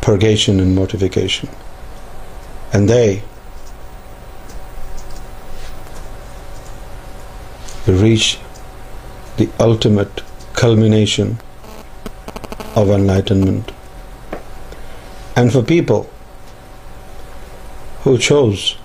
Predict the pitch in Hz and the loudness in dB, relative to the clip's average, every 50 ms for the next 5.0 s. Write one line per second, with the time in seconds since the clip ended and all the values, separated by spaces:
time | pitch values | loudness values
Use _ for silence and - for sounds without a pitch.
0 | - - 104 113 107 110 120 123 110 104 110 113 110 104 98 104 98 - - - | -12 0 4 6 6 8 8 6 6 6 6 6 6 6 6 4 2 0 0 2
1 | 117 107 104 101 98 98 101 - 113 - - - - - - - - - - - | 4 4 4 4 2 0 -2 -2 -4 -4 -6 -6 -6 -10 -16 -18 -18 -18 -20 -18
2 | - - - - - - - - - - - - - - - - - - 123 107 | -18 -16 -16 -16 -14 -14 -14 -14 -14 -14 -14 -14 -14 -16 -14 -14 -2 2 4 4
3 | 104 107 104 104 110 107 104 101 104 107 101 104 104 104 104 104 104 101 - - | 6 6 6 6 6 4 4 4 4 4 4 4 4 4 2 2 2 -2 -4 -10
4 | - - - - - - - - 92 92 - - - 101 101 107 104 101 101 104 | -14 -14 -16 -16 -16 -12 -6 -4 -2 0 0 0 2 4 4 4 4 2 0 -2